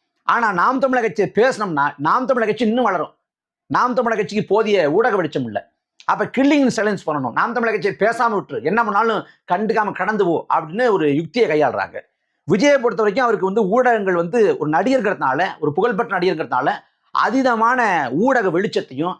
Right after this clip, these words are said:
அதீதமான கவன குவிப்பையும் கொடுக்குது. அதனால விஜயை வந்து பேசாம தவிர்க்க முடியாதுங்கிறதுனால அவரை பேசி காலி பண்ணிடணும். இல்லைன்னா உதயநிதி காலத்துல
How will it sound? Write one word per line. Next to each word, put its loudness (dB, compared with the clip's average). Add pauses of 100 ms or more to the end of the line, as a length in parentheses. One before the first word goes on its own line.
(120)
அதீதமான -2
கவன -2
குவிப்பையும் -2
கொடுக்குது. -6 (480)
அதனால 2
விஜயை 2
வந்து 0
பேசாம 0
தவிர்க்க -2
முடியாதுங்கிறதுனால 0 (480)
அவரை 0
பேசி 2
காலி -2
பண்ணிடணும். -8 (320)
இல்லைன்னா 4 (120)
உதயநிதி 2
காலத்துல -2